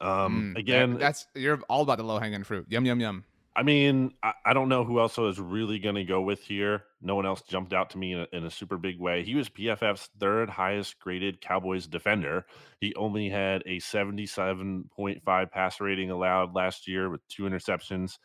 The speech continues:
Speaker 1: ten passes defensed. He signed for two years, ten million, five million dollars guaranteed. That's, like, a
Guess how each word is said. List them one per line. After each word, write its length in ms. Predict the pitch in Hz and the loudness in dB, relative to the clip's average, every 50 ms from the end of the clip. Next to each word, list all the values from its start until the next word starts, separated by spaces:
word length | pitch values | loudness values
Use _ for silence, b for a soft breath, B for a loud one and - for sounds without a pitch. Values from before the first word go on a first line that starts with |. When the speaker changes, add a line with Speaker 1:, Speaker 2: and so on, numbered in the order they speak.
| b b b b b | b b b b b
Speaker 1:
ten 260 | - 107 98 95 98 | -4 -2 -2 -2 -2
passes 460 | 90 95 92 95 92 - 101 95 87 | 0 2 2 2 2 0 -4 -6 -6
defensed. 600 | 87 95 90 - - 95 92 92 90 90 - _ b b b b | -6 -8 -8 -2 0 0 2 2 0 -4 -8 _ b b b b
He 80 | b 127 | b -4
signed 340 | 120 - 117 117 135 135 - | 0 2 4 4 4 2 2
for 180 | - 113 92 - | 0 -2 -2 -2
two 120 | - 120 117 | -6 -4 -2
years, 340 | 113 110 117 120 120 110 - | 0 0 0 0 0 -2 -4
ten 220 | - 117 107 107 | -6 -4 -2 0
million, 380 | 110 110 110 113 113 117 117 113 | 2 2 2 2 2 0 -2 0
five 220 | - 101 101 101 | 2 4 4 4
million 240 | 104 104 104 104 104 | 2 0 -2 -2 0
dollars 300 | 98 98 101 104 98 - | 2 2 2 2 0 -2
guaranteed. 520 | - 104 104 104 98 - 113 110 127 120 | -2 -2 -2 -2 -2 -2 -2 -2 -2 -2
That's, 120 | 113 104 - | -4 -6 -6
like, 120 | 143 117 | -4 -4
a 80 | 110 | -4